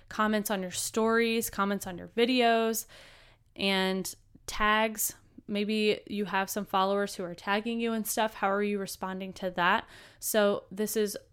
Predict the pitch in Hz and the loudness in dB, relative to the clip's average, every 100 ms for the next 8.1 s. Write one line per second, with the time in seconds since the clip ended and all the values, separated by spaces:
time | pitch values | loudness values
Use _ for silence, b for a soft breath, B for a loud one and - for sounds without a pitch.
0 | _ 214 220 220 220 220 214 - 202 196 | _ 4 8 8 6 4 -2 -4 -4 -4
1 | - 196 185 180 - 190 185 190 196 196 | -4 -2 -2 -4 -6 -4 -2 -2 -2 0
2 | 190 180 185 185 185 - 202 208 208 196 | -2 -2 -4 -6 -8 -4 -2 2 0 0
3 | 175 180 185 175 165 - 185 165 185 190 | -2 -2 -2 0 0 -2 -8 -6 -6 -4
4 | 185 - 190 196 - 190 190 - 170 170 | -6 -4 -4 -4 -4 -6 -6 -2 0 0
5 | - 180 180 - - b b b b - | 0 0 0 -6 -12 b b b b -8
6 | - 196 185 180 185 175 185 180 180 170 | -2 0 0 -2 -2 2 2 0 -2 -4
7 | - - 202 170 185 - - - - - | -6 -14 -6 -4 -6 -8 -10 -8 -10 -12